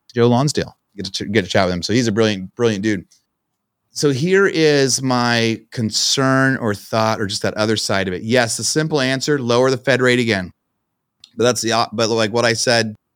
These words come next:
a week or two ago, like what I said a week or two ago is I think that they realize the damage from weaponizing the Fed funds rate. They did it first September eleventh, two thousand one, then they did it after covid. And now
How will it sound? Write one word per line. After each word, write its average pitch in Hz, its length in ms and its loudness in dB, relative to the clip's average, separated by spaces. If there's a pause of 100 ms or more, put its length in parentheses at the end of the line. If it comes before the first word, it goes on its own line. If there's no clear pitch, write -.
a 101 60 -6
week 117 200 -2
or 139 60 -4
two 151 180 0
ago, 156 320 2 (1120)
like 117 140 2
what 131 100 2
I 131 40 6
said 139 140 0
a 123 60 4
week 165 160 2
or 185 80 0
two 147 140 0
ago 120 340 2
is 113 220 -4
I 123 160 2
think 147 560 -4
that 120 320 -4
they 120 520 2
realize 110 920 0
the 107 100 0
damage 107 560 0
from 104 220 -2
weaponizing 101 920 0 (440)
the 98 80 -20
Fed 107 260 2
funds 104 300 0
rate. 95 280 0
They 104 60 -12
did 101 160 -4
it 101 120 -2
first 107 260 0
September 113 340 -2
eleventh, 110 280 2
two 113 100 -4
thousand 110 380 2
one, 107 280 0
then 98 100 -2
they 98 80 0
did 107 160 0
it 110 40 2
after 110 200 -2
covid. 110 520 2 (420)
And 113 120 -4
now 113 240 0